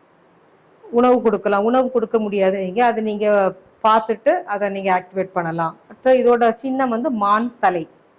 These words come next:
இப்ப நீங்க வந்து இந்த மிருகசீரிஷத்தை நல்ல பலமா இருக்கவங்களுக்கு அதை இயக்கணும்னா, நீங்க வீட்டுல மான் தலை வந்து இப்படி மாட்டி வச்சுக்கலாம், மான் தலை. இதோட, இதோட எந்த இடத்துல எல்லாம் இந்த பலமாக இயங்கும் அப்படின்னு பாத்தீங்கன்னா,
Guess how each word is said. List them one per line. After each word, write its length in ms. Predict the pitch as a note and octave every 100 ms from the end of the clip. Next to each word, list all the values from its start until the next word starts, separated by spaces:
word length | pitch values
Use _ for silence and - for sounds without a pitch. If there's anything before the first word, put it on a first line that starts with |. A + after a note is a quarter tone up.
| _ - _ _
இப்ப 220 | - A3+
நீங்க 200 | A3+ A3+
வந்து 220 | A3 A3+
இந்த 140 | C4 A#3
மிருகசீரிஷத்தை 920 | A3+ A3+ A#3+ A#3+ A3 A3 A3 G#3 G3+
நல்ல 320 | G3 G#3 G#3+
பலமா 440 | G3+ G3+ G3+ G#3 G3
இருக்கவங்களுக்கு 440 | F#3+ F#3+ F#3+ F#3+
அதை 180 | G3+ G3
இயக்கணும்னா, 460 | G#3 G#3 G3 G#3+ C4
நீங்க 300 | A3+ G#3+ G#3
வீட்டுல 240 | G#3 G#3+
மான் 300 | G3 G3+ G3+
தலை 240 | G#3+ G3+
வந்து 200 | F#3 F3+
இப்படி 180 | F#3+ F#3
மாட்டி 260 | F3+ E3+ E3+
வச்சுக்கலாம், 480 | D#3+ - D#3+ D3+ D#3 - _ - - -
மான் 280 | G3 F#3+ F#3+
தலை. 380 | E3+ D#3+ E3 - - _ - -
இதோட, 40 | B3+
இதோட 840 | B3+ B3+ A#3 A3+ A3+ A3+ A3 G#3+
எந்த 420 | A3 A#3+ D4+ C#4+ A#3+
இடத்துல 200 | B3 C4
எல்லாம் 280 | A#3+ B3
இந்த 480 | A#3 G#3+ G#3+ G#3 G#3 F#3+
பலமாக 460 | G3+ G#3+ A3 G#3+
இயங்கும் 340 | A3 G3 G3+ G3
அப்படின்னு 180 | G3+ G3
பாத்தீங்கன்னா, 560 | G3 F#3+ F#3+ G3 A#3